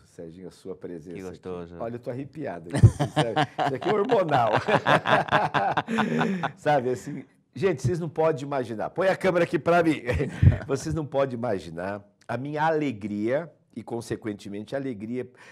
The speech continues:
Speaker 1: A felicidade, pra mim, é um conjunto de alegrias, né? Então, eu estou tendo mu-, muitas alegrias e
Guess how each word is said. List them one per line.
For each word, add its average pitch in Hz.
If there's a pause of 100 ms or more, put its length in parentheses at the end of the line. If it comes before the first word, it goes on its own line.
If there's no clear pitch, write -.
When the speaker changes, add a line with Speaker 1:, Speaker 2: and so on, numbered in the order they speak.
(100)
Speaker 1:
A 143
felicidade, 170
pra 147
mim, 143
é 165
um 170
conjunto 139
de 123
alegrias, 90
né? 101
Então, 117
eu 151
estou 151
tendo 120
mu-, 104
muitas 151
alegrias 139
e 196